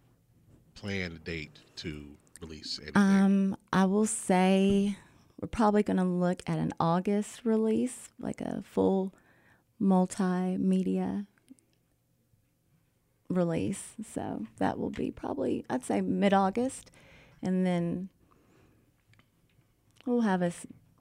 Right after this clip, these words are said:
Speaker 2: we'll have some music to release before then. I would like to have this new song after everyone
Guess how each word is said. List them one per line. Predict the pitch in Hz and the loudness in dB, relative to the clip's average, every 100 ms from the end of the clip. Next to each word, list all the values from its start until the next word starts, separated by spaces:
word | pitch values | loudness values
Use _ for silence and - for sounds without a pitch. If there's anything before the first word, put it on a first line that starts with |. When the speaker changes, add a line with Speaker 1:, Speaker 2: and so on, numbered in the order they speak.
| _ | _
Speaker 2:
we'll | 254 247 | -2 0
have | 196 190 | 0 -4
some | - 180 180 180 | -6 -4 -6 -8
music | 190 180 156 - | -6 -4 -6 -10
to | 185 | -12
release | - - - - | -10 -8 -8 -8
before | - - - - - | -12 -10 -8 -8 -8
then. | - 65 226 226 - - | -8 -4 -4 -4 -10 -10
I | |
would | 214 202 | -8 -4
like | 202 208 | -4 -4
to | - | -4
have | 190 190 180 | -4 -4 -6
this | 185 - | -8 -4
new | 190 | -4
song | 214 190 185 190 190 | -2 -4 -2 -4 -6
after | 196 - | -8 -6
everyone | 185 185 190 190 190 | -6 -6 -6 -4 -6